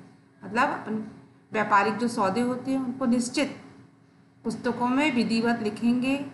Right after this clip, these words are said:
बही खाता तैयार करेंगे, तो उसे क्या कहेंगे? बही खाता या पुस्तपालन। किंतु व्यवहारों को निश्चित पुस्तकों में लिखने से व्यापार के परिणाम तथा उनकी वित्तीय स्थिति का ज्ञात प्राप्त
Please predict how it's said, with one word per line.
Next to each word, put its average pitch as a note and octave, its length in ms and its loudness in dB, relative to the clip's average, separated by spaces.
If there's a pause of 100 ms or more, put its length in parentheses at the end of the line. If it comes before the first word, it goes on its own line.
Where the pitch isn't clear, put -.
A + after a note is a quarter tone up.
बही A#3 220 4
खाता A3+ 300 0
तैयार G#3 460 0
करेंगे, C4 400 2
तो C#4 180 -8
उसे - 180 -16
क्या G#3+ 180 0
कहेंगे? A3+ 380 0
बही G3 240 0
खाता G#3+ 360 0
या A#3 160 -2
पुस्तपालन। G3 720 -2 (760)
किंतु G4+ 360 4
व्यवहारों B3+ 640 6
को F4+ 140 0
निश्चित C#4 480 2
पुस्तकों A#3 500 -4
में B3 260 0 (300)
लिखने C#4+ 460 4
से F#3+ 200 -4 (540)
व्यापार A3+ 520 4
के D4 80 -2
परिणाम G#3+ 640 2 (200)
तथा B3+ 240 2
उनकी C4 320 -2
वित्तीय C4+ 460 0
स्थिति - 340 -10
का G#3+ 240 2
ज्ञात G3+ 420 0 (480)
प्राप्त B3+ 400 4